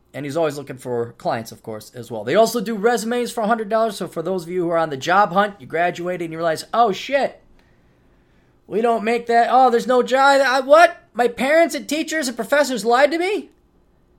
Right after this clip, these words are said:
I mean, there's, I'm not gonna have multiple offers of fifty thousand dollars plus. Well, maybe you need a little, uh, a professional touch to your resume, of which it might be worth dropping a hundred dollars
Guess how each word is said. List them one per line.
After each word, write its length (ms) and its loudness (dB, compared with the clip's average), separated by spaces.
I 40 -18
mean, 160 -6
there's, 240 -2
I'm 100 2
not 160 2
gonna 140 -2
have 160 -2
multiple 520 2
offers 420 0
of 100 -10
fifty 240 -8
thousand 320 0
dollars 260 -2
plus. 400 -4
Well, 400 -2
maybe 280 -6
you 100 -6
need 160 -4
a 60 0
little, 380 -2
uh, 300 2
a 140 -8
professional 600 -4
touch 340 -6
to 100 -8
your 120 -8
resume, 420 -8
of 200 -4
which 160 -4
it 40 -8
might 200 -6
be 80 -14
worth 220 -8
dropping 320 -6
a 40 -14
hundred 220 -8
dollars 420 -6